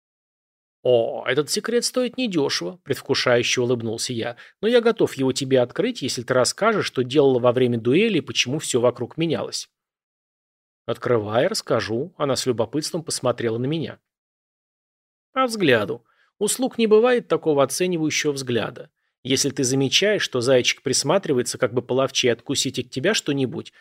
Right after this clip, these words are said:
то, скорее всего, это волк, и не надо обманываться ушками и хвостиком. К тому же владеющих легко можно узнать по глазам, когда они вглядываются в поле силы. Ну а когда я понял, что это владеющие, сразу вспомнил, что Алина собиралась прислать к тебе своих лекарок".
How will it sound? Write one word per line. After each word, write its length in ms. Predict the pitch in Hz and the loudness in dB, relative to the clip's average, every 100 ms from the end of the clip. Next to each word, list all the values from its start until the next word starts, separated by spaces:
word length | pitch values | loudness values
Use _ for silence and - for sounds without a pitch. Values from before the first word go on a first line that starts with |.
| - _ | -20 _
то, 100 | 180 | -2
скорее 300 | - 220 254 | 0 0 2
всего, 240 | - 233 | 0 2
это 160 | 240 226 | 4 2
волк, 460 | 165 139 135 - _ | 4 4 4 0 _
и 100 | 226 | 0
не 100 | 226 | 2
надо 320 | 156 120 120 | 4 4 4
обманываться 580 | 120 123 123 120 117 - | 4 2 2 0 -2 -4
ушками 360 | 220 - 180 185 | -4 -4 -2 -2
и 40 | |
хвостиком. 720 | - 113 - - - 135 - _ _ _ _ _ | -4 -8 -8 -8 -10 -10 -12 _ _ _ _ _
К 20 | |
тому 220 | 139 139 | 2 4
же 100 | 123 | 2
владеющих 720 | 127 135 135 175 226 - 123 135 | 4 4 4 2 -2 -2 -2 0
легко 320 | 135 - 156 | -2 2 2
можно 300 | 139 120 139 | 2 0 -2
узнать 320 | 135 165 160 | 0 0 0
по 80 | 165 | -2
глазам, 460 | 165 180 202 226 | 0 2 2 0
когда 260 | 131 117 120 | 0 2 2
они 140 | 123 | 2
вглядываются 640 | 117 120 143 185 214 - 196 | 2 4 4 2 -2 -6 -8
в 80 | - | -2
поле 280 | 123 123 | 0 0
силы. 440 | 151 - 123 135 - _ - _ | -2 -6 -6 -10 -14 _ -20 _
Ну 80 | 143 | 0
а 60 | 165 | 4
когда 200 | 196 202 | 4 4
я 120 | 202 | 4
понял, 260 | 202 214 190 | 4 2 2
что 140 | - | -2
это 140 | 180 | -2
владеющие, 640 | 180 202 202 262 180 - 120 | 2 2 2 -2 -2 -2 -2
сразу 340 | - 160 156 | 0 0 0
вспомнил, 440 | 143 - 226 214 143 | -6 -4 -2 -2 -2
что 200 | - 127 | 0 2
Алина 260 | 139 147 | 2 0
собиралась 540 | 123 135 135 180 208 - | -2 0 2 2 -2 -2
прислать 440 | 127 - 151 175 | -4 -2 -4 -4
к 60 | - | -6
тебе 220 | 123 135 | -2 0
своих 380 | - 127 131 143 | 2 2 2 0
лекарок". 560 | 151 113 - - _ | -2 -2 -2 -6 _